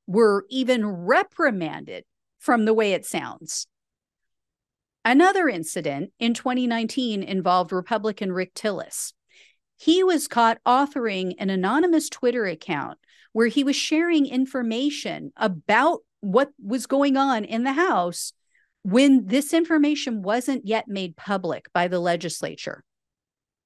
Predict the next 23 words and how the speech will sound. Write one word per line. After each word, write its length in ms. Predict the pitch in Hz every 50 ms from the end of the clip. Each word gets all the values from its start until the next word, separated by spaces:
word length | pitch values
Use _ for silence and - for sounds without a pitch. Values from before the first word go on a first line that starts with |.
| _ _ _
He 180 | _ - 262 262
also 320 | 277 311 349 330 - 330
talked 320 | 294 - - 226 214 214 -
shit 520 | - - - - 233 226 156 135 - _ _ _ _ _ _ _ _ - -
about 320 | 214 202 214 196 196 190
other 240 | 202 240 294 294 285
lawmakers 720 | 254 226 214 208 202 208 202 196 - - 185 180 170 -
and 100 | 185 170
their 100 | 160 160
staff. 640 | 160 - - - 202 160 139 127 160 170 - _ _ _ _ _ _ _ _ _
He 140 | - 233 226
was 160 | 202 202 196
sharing 400 | - - 226 214 226 233 226 196
gossip 580 | 165 214 190 214 240 - - - 226 214 214 208 -
about 280 | - 160 160 147 147 -
what 120 | - 160
was 140 | 170 180 175
going 260 | 170 196 196 202 196
on 140 | 190 190 185
behind 300 | 185 175 190 185 175 175
the 100 | 175 170
scenes. 680 | - - 196 170 151 139 135 131 139 156 - - - - _ _ _ _ _ _ _ _ _ _ _ _ _ _ _ _ _ _ -
And 340 | 233 233 220 214 208 196